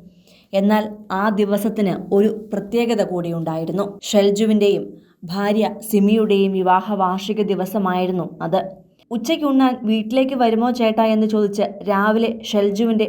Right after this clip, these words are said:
ഫോൺ കോളാണ് ബൈജുവിനെ തേടിയെത്തിയത്. എന്നാൽ ഷൂട്ടിംഗ് സ്ഥലത്തേക്കുള്ള യാത്രയിലാണെന്നും നിങ്ങൾ ആഘോഷിക്ക്, തിരിച്ചു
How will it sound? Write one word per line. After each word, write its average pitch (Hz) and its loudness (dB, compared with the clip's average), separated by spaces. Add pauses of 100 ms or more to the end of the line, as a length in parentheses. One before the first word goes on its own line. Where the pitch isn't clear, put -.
(160)
ഫോൺ 202 2 (100)
കോളാണ് 202 2 (220)
ബൈജുവിനെ 196 0
തേടിയെത്തിയത്. 170 -2 (680)
എന്നാൽ 202 2 (420)
ഷൂട്ടിംഗ് 214 4
സ്ഥലത്തേക്കുള്ള 214 2 (240)
യാത്രയിലാണെന്നും 196 0 (420)
നിങ്ങൾ 208 4 (100)
ആഘോഷിക്ക്, 202 0 (240)
തിരിച്ചു 214 0